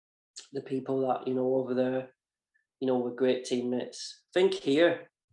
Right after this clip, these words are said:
you know, teammates, um, you know, I, I've said this before, and, you know, in, a, in the other podcast, that, you know, Kevin Craig was a great teammate. You know, not many people hear of him or anything else, but,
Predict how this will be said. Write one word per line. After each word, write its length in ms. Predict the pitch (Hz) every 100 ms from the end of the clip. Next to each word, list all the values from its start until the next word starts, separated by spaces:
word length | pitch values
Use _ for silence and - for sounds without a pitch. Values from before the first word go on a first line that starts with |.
| _ _ _ _ _ _ _ -
you 120 | 127
know, 400 | 127 127 123 - - _ _ _ _ _
teammates, 520 | - 185 202 190 - - - - _ _ 151
um, 180 | 139 -
you 140 | 143
know, 320 | 135 127 127 -
I, 120 | 160
I've 140 | 170
said 220 | - 180
this 140 | 170 165
before, 500 | 139 123 120 131 123
and, 300 | 120 113 - - _ _ _ _ -
you 60 |
know, 160 | 120 117
in, 100 | 120
a, 260 | 123 -
in 80 | 127
the 100 | 123
other 120 | 123
podcast, 540 | 127 127 123 - 123 -
that, 160 | - - - _ _ _ _ -
you 80 | 120
know, 80 |
Kevin 340 | 117 131 127 123
Craig 320 | 131 117 117
was 100 | 120
a 60 | 120
great 240 | 120 117
teammate. 440 | - 123 120 117 - _ _ _ _ _
You 140 | 127 123
know, 280 | 120 117 120
not 240 | 143 135
many 180 | 135 135
people 560 | 131 131 123 120 117 - _ _
hear 280 | 135 127 127
of 80 | 127
him 420 | 127 127 131 123
or 100 | 120
anything 300 | 120 117 123
else, 300 | 120 117 123 -
but, 180 | 117